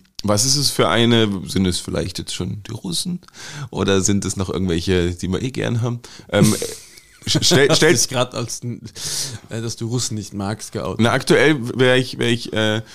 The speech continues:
Speaker 1: leicht angespannt, wenn auf einmal ein russischer Flugzeugträger vor der Küste Italiens unterwegs
Speaker 2: Das
Speaker 1: wäre.
Speaker 2: verstehe ich.
Speaker 1: Ähm, es war ein amerikanischer und die haben offensichtlich
Speaker 2: Aber auch nicht
Speaker 1: quasi,
Speaker 2: geil.
Speaker 1: um, um Balls zu zeigen, haben sie irgendwelche nato-Übungen gemacht und einfach nur so,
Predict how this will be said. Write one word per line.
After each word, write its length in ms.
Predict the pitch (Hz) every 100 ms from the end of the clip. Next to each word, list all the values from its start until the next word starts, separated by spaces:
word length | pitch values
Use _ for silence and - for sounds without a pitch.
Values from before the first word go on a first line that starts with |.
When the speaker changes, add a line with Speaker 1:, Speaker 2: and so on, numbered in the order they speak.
| - - - _ _ - _ _ _ _
Speaker 1:
leicht 640 | - 113 127 117 - - -
angespannt, 840 | - 113 110 - 85 90 90 - -
wenn 140 | 95
auf 120 | 90
einmal 200 | 87 92
ein 100 | 82
russischer 400 | 85 92 95 87
Flugzeugträger 760 | 82 98 - 78 - 78 80 78
vor 160 | - 80
der 100 | 80
Küste 280 | - -
Italiens 460 | 80 98 85 101 101
unterwegs 400 | 101 - 196 -
Speaker 2:
Das 100 | 107
Speaker 1:
wäre. 100 | 117
Speaker 2:
verstehe 120 | 131 - - -
ich. 80 | - 113
Speaker 1:
Ähm, 340 | 113 113 113
es 120 | 117
war 100 | 120
ein 200 | 107 117
amerikanischer 800 | 113 117 104 - 113 135 110 123 - - -
und 180 | 107
die 40 | 117
haben 80 | 107
offensichtlich 500 | 117 127 123 113 117
Speaker 2:
Aber 60 | 165
auch 100 | 135
nicht 120 | 113
Speaker 1:
quasi, 320 | 120 120 127
Speaker 2:
geil. 80 | -
Speaker 1:
um, 480 | 120 117 113 110 104
um 380 | - 107 98 95 -
Balls 500 | 101 107 127 120 -
zu 120 | 120
zeigen, 460 | 117 110 107 120 120
haben 80 | 107
sie 80 | 104
irgendwelche 280 | 107 101 107
nato-Übungen 760 | 85 104 - 90 113 117 113
gemacht 380 | 104 107 127 - - - - _ -
und 600 | 107 101 98 95 - -
einfach 280 | 104 92
nur 160 | - 101
so, 360 | 90 85 80